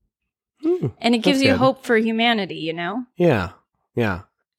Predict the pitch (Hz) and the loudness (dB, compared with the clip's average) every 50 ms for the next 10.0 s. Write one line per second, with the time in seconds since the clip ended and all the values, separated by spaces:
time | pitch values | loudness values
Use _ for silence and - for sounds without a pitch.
0 | _ - _ _ - - 226 214 - 226 226 247 269 - - 294 269 262 233 208 | _ -20 _ _ -6 -2 -2 -2 0 0 0 0 0 2 2 2 4 4 2 2
1 | 190 175 170 175 170 - - - - - - 220 208 214 220 233 262 262 262 233 | 0 0 -2 -2 -4 -4 -6 -6 -4 -2 0 0 0 2 0 0 0 0 0 0
2 | 233 254 - - - 208 202 196 190 190 196 185 - - 180 - - - - 214 | -2 -2 -4 -4 -2 0 0 2 2 2 2 0 -2 -4 -8 -8 -10 -8 -6 -6
3 | 202 226 226 - - 220 190 185 175 175 185 202 240 - _ _ _ _ _ _ | -4 -4 -6 -8 -6 -6 -4 -2 -2 -2 -4 -4 -8 -12 _ _ _ _ _ _
4 | _ _ _ _ - - 202 196 196 190 185 180 175 - _ - 233 277 277 320 | _ _ _ _ -4 -2 -2 0 0 -2 -2 -4 -8 -12 _ 0 2 2 4 4
5 | 269 247 247 254 247 - 247 - 262 254 247 220 147 123 113 107 98 95 87 76 | 4 4 4 4 4 2 2 2 2 2 2 2 2 2 0 0 0 0 -2 -2
6 | 76 - - - - - - 220 220 214 208 - - 247 - 226 214 208 214 214 | -4 -6 -8 -10 -8 -6 -4 -4 -4 -4 -6 -6 -6 -6 -6 -6 -8 -6 -4 -2
7 | 214 202 208 208 202 202 196 208 - - 247 240 233 240 233 226 - 254 - - | 0 2 2 2 2 0 0 -2 -4 -6 -4 -2 0 0 2 2 0 0 -2 -6
8 | - - - _ _ _ _ _ _ _ _ _ - - 240 220 214 226 226 226 | -10 -14 -18 _ _ _ _ _ _ _ _ _ -4 -2 2 4 4 4 4 2
9 | 247 - 233 220 - 220 208 196 190 190 185 196 202 202 202 202 202 214 220 _ | 0 -2 -6 -4 -2 -2 -2 -2 -4 -4 -4 -2 -2 -2 0 -2 -2 -4 -6 _